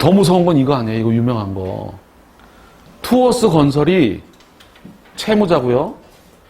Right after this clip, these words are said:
한국토지신탁에다가 공사를 맡았어요. 양산 아파트 신축 공사,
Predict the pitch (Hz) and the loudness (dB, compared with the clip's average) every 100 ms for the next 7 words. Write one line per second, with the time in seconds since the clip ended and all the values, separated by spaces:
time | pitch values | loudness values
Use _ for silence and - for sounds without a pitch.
0 | - _ - - - 226 233 208 - 220 | -20 _ -20 -12 -2 2 2 0 -2 -4
1 | 196 190 170 165 135 131 175 127 92 - | -4 -6 -6 -6 -4 -2 -2 -2 -6 -20
2 | _ _ _ _ _ _ - 160 220 233 | _ _ _ _ _ _ -6 0 2 2
3 | 240 226 156 - 113 107 101 110 104 - | 0 0 -4 -8 -14 -12 -10 -12 -14 -20
4 | _ _ _ _ _ _ _ _ _ _ | _ _ _ _ _ _ _ _ _ _
5 | _ 135 170 208 208 202 175 143 160 156 | _ -2 0 0 0 0 -2 -4 -6 -6
6 | 180 180 170 - 208 185 156 143 123 | -4 -4 -4 -8 -8 -8 -8 -6 -8